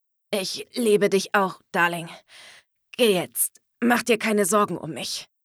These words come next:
Mit letzter Kraft rang ich mir ein Nicken ab, als ein schwarzer S U V mit quietschenden Reifen um die Ecke bog. Er kam abrupt zum Stehen. Mein Dad zog eine Waffe und ich wich zwei Schritte zurück.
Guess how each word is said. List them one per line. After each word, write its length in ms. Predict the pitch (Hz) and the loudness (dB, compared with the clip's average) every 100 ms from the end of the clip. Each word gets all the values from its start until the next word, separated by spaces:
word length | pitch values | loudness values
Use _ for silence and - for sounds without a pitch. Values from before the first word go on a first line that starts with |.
| _ _ _ _ _ _ _ _ _ _ _ - | _ _ _ _ _ _ _ _ _ _ _ -8
Mit 140 | 233 | -2
letzter 380 | 220 214 - 226 | 0 0 0 -4
Kraft 360 | 226 220 208 220 | -2 -4 -4 -4
rang 140 | 208 | -4
ich 120 | 208 208 | -4 -4
mir 100 | 196 | -4
ein 140 | 196 | -2
Nicken 260 | 196 - 185 | -2 -4 0
ab, 220 | 185 - _ - _ | 0 -2 _ -20 _
als 180 | 214 214 | -6 -2
ein 140 | 226 | -4
schwarzer 420 | 220 226 226 226 226 | -2 -2 -2 -4 -8
S 200 | 226 233 | -6 -2
U 160 | 226 | -2
V 200 | 220 233 | -2 -2
mit 240 | 247 233 - | -4 -6 -8
quietschenden 600 | - 262 - 269 240 233 | -8 -6 -4 0 0 2
Reifen 400 | 208 208 - 226 | 2 2 -2 -4
um 120 | 214 | -4
die 120 | 233 | -2
Ecke 240 | 214 190 | -2 -2
bog. 320 | - 147 - - _ _ _ _ _ - | -2 -2 -4 -12 _ _ _ _ _ -10
Er 80 | 151 | -6
kam 220 | 196 175 | -2 0
abrupt 440 | 143 - 208 - | 0 0 -4 -2
zum 140 | - 170 | -6 -2
Stehen. 440 | - 196 180 151 - _ _ - - - | 0 2 0 -2 -14 _ _ -20 -20 -2
Mein 240 | 202 180 | 0 2
Dad 200 | 214 226 - | 2 2 0
zog 280 | - 240 233 | 0 0 2
eine 180 | 202 202 | 2 2
Waffe 340 | 208 220 285 _ - - | 0 0 -8 _ -10 -2
und 160 | 233 | -2
ich 140 | 254 233 | -2 -6
wich 260 | 247 - | -8 -8
zwei 260 | - 240 247 | -4 0 2
Schritte 340 | 254 247 240 | 2 0 -2
zurück. 460 | 233 240 214 208 - | 0 0 0 -2 -10